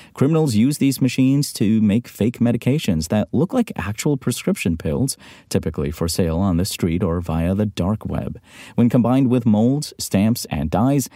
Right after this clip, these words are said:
these fake pills will look exactly like the real McCoy, down to the logos and letters on each side. Additionally, these presses can whip up thousands of pills per hour. The issue here is that companies that facilitate the sale of pill presses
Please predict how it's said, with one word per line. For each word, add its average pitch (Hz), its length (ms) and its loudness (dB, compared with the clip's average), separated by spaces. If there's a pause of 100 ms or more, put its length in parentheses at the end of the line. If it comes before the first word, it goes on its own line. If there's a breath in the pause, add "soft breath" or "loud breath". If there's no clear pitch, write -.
(180 loud breath)
these 95 440 2
fake 92 260 -2
pills 110 380 0
will 123 400 0
look 117 320 0
exactly 117 760 0
like 85 260 -2
the 78 100 -2
real 95 200 0
McCoy, 82 500 0 (360 loud breath)
down 117 380 2
to 120 160 0
the 135 120 2
logos 101 600 0
and 101 200 2
letters 80 460 -2
on 90 160 2
each 85 220 0
side. 113 480 -2 (320 loud breath)
Additionally, 90 580 0
these 131 300 0
presses 80 520 -2 (280 loud breath)
can 76 240 -4
whip 113 180 0
up 87 160 -2
thousands 101 380 -2 (220)
of 92 120 -4
pills 131 380 -2
per - 260 -2
hour. - 440 -2 (240)
The 113 180 4
issue 233 300 2
here 85 340 0
is 120 280 0
that 110 180 2
companies 214 400 2
that 104 160 -2
facilitate 107 680 0
the - 100 0
sale 78 320 -2
of 82 120 -6
pill 80 220 -2
presses 90 400 -2